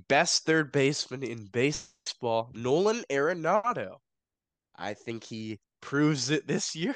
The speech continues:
<laughs> and I think that he wins the National League M V P. And my dark horse is the Arizona Diamondbacks' own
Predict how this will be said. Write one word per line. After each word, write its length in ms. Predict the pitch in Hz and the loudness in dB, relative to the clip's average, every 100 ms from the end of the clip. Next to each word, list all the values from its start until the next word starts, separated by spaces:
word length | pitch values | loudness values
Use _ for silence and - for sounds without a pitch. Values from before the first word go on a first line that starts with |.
| - | -4
<laughs> 680 | 330 _ _ - 233 190 - | -8 _ _ -20 -20 -20 -4
and 140 | 113 127 | 0 2
I 80 | 196 | 0
think 340 | - 160 151 | 0 0 0
that 200 | 143 139 | -2 -2
he 280 | - 156 156 | -2 -8 -8
wins 760 | 127 139 156 165 165 160 - - _ _ - | -6 -6 -4 -6 -12 -12 -14 -14 _ _ -10
the 140 | 127 | -4
National 520 | 135 151 165 - 151 | 0 2 0 -4 -6
League 280 | 151 147 127 | -6 -8 -6
M 220 | 123 135 127 | -4 -4 -6
V 200 | 127 120 | -12 -12
P. 360 | - 120 160 175 _ - _ - | -8 -6 -6 -8 _ -20 _ 0
And 480 | 135 131 127 127 127 - _ - | 4 6 6 4 -2 -12 _ 2
my 220 | 127 127 | 4 4
dark 320 | 123 143 180 | 4 2 2
horse 580 | - 180 285 - - - _ _ _ - | 0 0 0 -2 -10 -12 _ _ _ -8
is 720 | 143 151 151 147 143 - - - _ _ | -6 -4 -6 -6 -8 -10 -12 -20 _ _
the 320 | 143 156 156 - | -4 0 0 2
Arizona 360 | 156 165 156 151 | 4 2 0 -4
Diamondbacks' 560 | 147 143 139 - - - | -4 -2 -4 -4 -12 -2
own 240 | 147 139 | 0 0